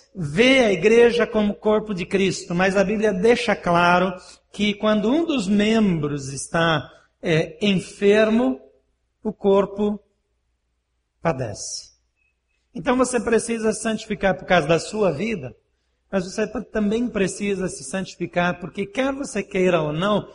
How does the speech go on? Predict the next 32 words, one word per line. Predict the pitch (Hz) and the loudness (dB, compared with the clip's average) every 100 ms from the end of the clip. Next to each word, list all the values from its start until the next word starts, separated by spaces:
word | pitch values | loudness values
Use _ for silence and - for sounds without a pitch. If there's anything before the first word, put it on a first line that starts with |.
| _ | _
o | 185 | -8
seu | - 226 220 | -4 -2 -2
pecado | 208 190 175 165 160 | -2 -2 0 0 0
afeta | 165 160 170 151 165 | -2 -2 -2 -2 -2
a | 143 | -6
vida | 156 147 | -6 -8
de | 147 147 | -10 -12
todos | 156 143 143 | -10 -10 -10
nós. | 185 180 - - _ _ _ _ _ _ _ _ _ _ _ _ _ _ | -12 -14 -16 -20 _ _ _ _ _ _ _ _ _ _ _ _ _ _
Nós | 160 170 147 - - - _ _ _ _ | -4 -4 -4 -10 -18 -20 _ _ _ _
sentimos | - - 220 214 - 277 320 262 196 | -8 2 2 2 -2 -4 -2 -2 -2
o | |
reflexo, | 180 170 - 165 156 156 - - - _ _ _ | -2 -4 0 2 2 -2 -12 -14 -20 _ _ _
embora | 160 151 160 190 180 | -8 -2 -2 0 -2
que | 180 | -2
não | 170 | -4
saibamos | 170 - 160 151 175 175 139 | -4 0 0 2 0 0 -4
de | 147 | -4
onde | 170 165 131 | -2 -4 -4
vem. | 156 220 175 _ _ _ _ _ | -2 -2 -4 _ _ _ _ _
Você | 180 | -4
já | 165 196 | -2 0
teve | 226 220 | 2 2
uma | 185 170 | 2 -2
dor | 156 185 175 | 0 0 0
não | 185 208 | -4 -4
identificada | 175 170 - - 175 175 170 | -2 -2 -4 -4 0 0 -2
no | 160 | -6
seu | 160 151 | -6 -6
corpo? | 214 214 220 - _ _ _ _ | -2 -4 -4 -12 _ _ _ _
É | 196 | -4
assim. | 196 - 180 | -2 -2 -6